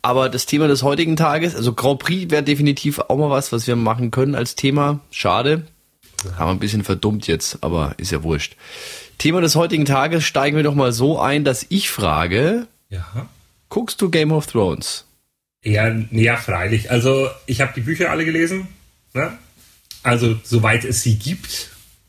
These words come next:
Speaker 2: Die sind ja noch nicht so
Speaker 1: Ja.
Speaker 2: weit. Ich bin nicht fertig mit der Serie. Ich hab die achte Staffel
Speaker 1: Okay.
Speaker 2: auch nicht gesehen bis jetzt. Ähm, und die Serie, ich bin jetzt, glaub ich, bei Staffel fünf und die Serie hat inzwischen die Bücher überholt.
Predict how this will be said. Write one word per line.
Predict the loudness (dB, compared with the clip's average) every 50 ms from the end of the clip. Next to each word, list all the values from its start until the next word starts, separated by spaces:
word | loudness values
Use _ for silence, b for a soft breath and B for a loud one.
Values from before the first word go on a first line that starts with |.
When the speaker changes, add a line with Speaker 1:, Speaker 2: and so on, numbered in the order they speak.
| _ _ _ _ _ _ _ _ -8
Speaker 2:
Die | -2
sind | 0 2 2
ja | 2 2
noch | 2 2
nicht | 2 2 0
so | 0
Speaker 1:
Ja. | 0 2
Speaker 2:
weit. | 2 0 -2 -4 B B B B B B B B
Ich | -2 -2 -2 2
bin | 2 2 2 2 0 -4 -4 0
nicht | 2 4 4 4 2 -2 -6 -10 -14 -16 -16 -18 -16
fertig | -4 0 2 2 2 0 -4 -2 0
mit | 0 0 0
der | 0
Serie. | 0 0 0 0 2 0 0 -2 -2 -4 -10 -18 _ _ -8
Ich | -6 -4 -2
hab | -2 -4 -4
die | -4 -4
achte | -4 -4 -4 -4
Staffel | -2 -2 -2 2 2
Speaker 1:
Okay. | 2 2
Speaker 2:
auch | 2 0
nicht | 0 2 2 0 -2 -6 -6 -2
gesehen | -2 0 0 0 -2 -2 -2
bis | -4 -2 -2
jetzt. | -2 -2 -2 -4 -8 -14 -18 -20 -20 B B B B B B B B B B B B B B B _ -2
Ähm, | 2 2 2 2 2 2 2 2 2 0 0 -2 -6 -8 -12 -16 _ -12 -2
und | 2 2 4 4 2
die | 2 0
Serie, | 2 2 2 2 2 2 0 2 2 2 0 0 -4 -10 -14 -16 -12 -10
ich | -10 -6
bin | -2 -2
jetzt, | -2 -2 0
glaub | -2 0
ich, | 0
bei | 0
Staffel | -2 0 -2 -2 -2 0
fünf | 0 0 0 0 -4 -6 -14 -20 -20 _
und | -2 -2 0 0 -2 -2
die | -2 -2
Serie | 0 2 2 2 2 2 2 2 2 2 2
hat | 2 0 -2
inzwischen | -2 -2 0 -2 0 2 2
die | 0
Bücher | 2 2 0 0 0 0 -2
überholt. | -2 -2 -2 0 0 0 0 -2